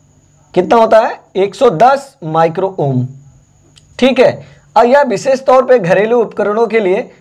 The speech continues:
इस्तेमाल किया जाए, heating element बनाने के लिए प्रयोग किया जाता है। जैसे घरेलू उपकरण होंगे, element, उन्हीं के बनाने के लिए इस्तेमाल किया जाता है। तो दोस्तों, इन सब चीज़ों को आपको ध्यान रखना बहुत ही ज़रूरी है। जैसे हमने आपको starting से भी बताया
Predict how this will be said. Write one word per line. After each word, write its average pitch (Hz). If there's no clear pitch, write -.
इस्तेमाल 202
किया 208
जाए, 185
heating 214
element 196
बनाने 180
के 175
लिए 202
प्रयोग 156
किया 147
जाता 135
है। 135
जैसे 156
घरेलू 180
उपकरण 190
होंगे, 175
element, 202
उन्हीं 214
के 285
बनाने 175
के 196
लिए 175
इस्तेमाल 160
किया 165
जाता 151
है। -
तो 185
दोस्तों, 247
इन 220
सब 240
चीज़ों 240
को -
आपको 196
ध्यान 185
रखना 180
बहुत 147
ही 180
ज़रूरी 147
है। 202
जैसे 247
हमने 185
आपको 196
starting 185
से 220
भी 202
बताया 190